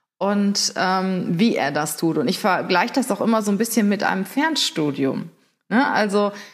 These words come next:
ich hab zum Beispiel ein Fernstudium gemacht und, äh, in, ich hab das in der Regelstudienzeit abgeschlossen. Ich glaub, es waren keine zwanzig Prozent der, äh, Teilnehmer, die mit mir angefangen haben, die in der Regelstudienzeit das Fernstudium abgeschlossen haben,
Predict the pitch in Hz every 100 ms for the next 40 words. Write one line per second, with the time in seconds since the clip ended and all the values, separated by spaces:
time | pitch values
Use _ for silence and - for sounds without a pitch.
0 | _ - 233 - 202 269 - - 254 240
1 | 247 262 269 269 - 254 269 311 302 -
2 | - 156 151 135 139 135 131 131 - -
3 | 170 180 175 - - 180 175 196 196 180
4 | 233 226 202 196 202 185 185 220 262 269
5 | - 226 226 220 - 180 196 - - 202
6 | - 170 - 147 - - - 196 196 -
7 | 185 180 - 226 226 220 220 196 208 220
8 | 208 - - 190 - 220 214 214 - -
9 | _ - 190 185 180 - 165 180 175 160
10 | - 214 214 208 185 185 202 190 190 196
11 | - 233 233 - 180 175 165 180 226 226
12 | 170 170 180 196 180 185 185 190 196 196
13 | - 190 180 180 185 185 - - 240 247
14 | - 170 170 160 - - - 165 - 165
15 | - 160 160 160 165 240